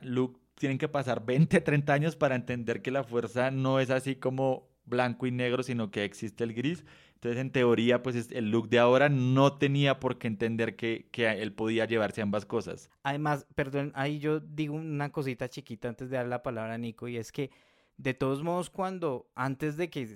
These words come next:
Speaker 2: llegáramos a ese momento y que supiéramos el desenlace de eso, yo decía, eh,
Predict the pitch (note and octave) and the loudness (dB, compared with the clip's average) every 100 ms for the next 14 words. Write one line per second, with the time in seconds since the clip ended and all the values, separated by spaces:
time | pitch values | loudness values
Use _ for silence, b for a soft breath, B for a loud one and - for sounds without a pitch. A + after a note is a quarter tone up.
0 | - A2 G#2 G#2+ B2 C#3+ B2 A2+ G#2 B2 | -12 -8 -6 -4 -4 -4 -4 -4 -4 -8
1 | C3+ B2 G#2+ - B2+ - C3 A2 G#2+ A2+ | -6 -6 -8 -10 -12 -12 -14 -12 -14 -10
2 | G#2+ A2+ C#3 B2+ A2+ A2 G#2+ G#2+ G2+ F#2+ | -8 -6 -6 -6 -6 -6 -8 -8 -8 -8
3 | A#2 C3+ A2 G2 B2 b b b b b | -6 -4 -6 -8 -12 b b b b b
4 | B2 A2+ A2 B2+ B2+ C3 - _ _ _ | -10 -8 -6 -2 -2 -2 -8 _ _ _
5 | - - | -16 -16